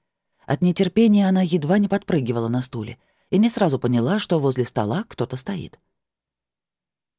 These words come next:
«Светлейшая Эльера желает чаю?» прозвучало над головой. Вскинув взгляд, Нериль увидела ту женщину из-за стойки. «Нет», нервно улыбнулась. «Спасибо».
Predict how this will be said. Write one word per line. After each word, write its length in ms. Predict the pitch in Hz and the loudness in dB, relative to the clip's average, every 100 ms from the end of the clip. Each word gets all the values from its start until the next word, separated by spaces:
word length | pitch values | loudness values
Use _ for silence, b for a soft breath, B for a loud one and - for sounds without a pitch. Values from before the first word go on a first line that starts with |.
| _ _ _ _ _ | _ _ _ _ _
«Светлейшая 600 | - 190 185 160 143 151 | -2 0 2 4 4 2
Эльера 320 | 139 127 123 | 2 2 0
желает 360 | 123 113 113 110 | 0 0 0 -2
чаю?» 380 | - 104 165 247 _ _ _ _ _ - | -4 -2 -4 -6 _ _ _ _ _ 0
прозвучало 600 | 175 165 175 - 170 160 | 0 2 0 2 2 2
над 160 | 160 | 0
головой. 520 | 147 156 160 156 151 147 _ _ _ _ _ _ _ | 0 0 0 -2 -6 -10 _ _ _ _ _ _ _
Вскинув 540 | - - - 170 165 - | -10 -8 0 0 0 -4
взгляд, 500 | 147 147 160 208 220 | -6 -2 0 0 0
Нериль 320 | 165 170 202 | 2 4 4
увидела 400 | 180 202 185 175 | 4 2 2 2
ту 180 | 165 190 | 0 0
женщину 480 | 165 160 117 113 110 | 2 0 0 -2 -2
из-за 200 | 113 135 | -2 -4
стойки. 480 | - 104 - - - _ _ _ _ _ _ _ _ _ | -6 -12 -14 -20 -20 _ _ _ _ _ _ _ _ _
«Нет», 360 | 240 247 - - _ _ - | 4 4 4 -6 _ _ -4
нервно 440 | 160 139 123 123 | 0 2 0 -2
улыбнулась. 580 | 117 120 120 107 - - _ _ - | -2 -4 -4 -6 -8 -14 _ _ -10
«Спасибо». 480 | - 214 175 135 | -4 -2 -2 -8